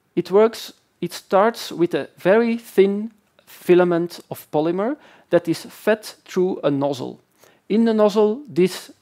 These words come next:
um, this filament will melt to a semi-molten state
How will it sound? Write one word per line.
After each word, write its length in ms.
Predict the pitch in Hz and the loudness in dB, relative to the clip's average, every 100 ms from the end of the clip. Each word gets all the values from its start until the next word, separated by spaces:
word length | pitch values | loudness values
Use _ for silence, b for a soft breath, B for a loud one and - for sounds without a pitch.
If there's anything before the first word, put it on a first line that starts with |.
| _ _ _ - | _ _ _ -2
um, 480 | 143 131 135 135 135 - | 0 0 -2 -4 -6 -10
this 280 | 147 165 - | -6 -6 -6
filament 640 | - 180 185 180 185 - b b | 0 2 2 0 -4 -10 b b
will 160 | 147 131 | -2 -2
melt 560 | 123 139 208 330 - b b b - | 0 2 2 0 -10 b b b 0
to 180 | 190 170 | 4 4
a 140 | - | 2
semi-molten 920 | - - 196 196 190 170 160 170 156 | -6 0 2 2 0 2 0 0 -4
state 500 | 135 - 175 254 - | -6 -6 -4 -6 -12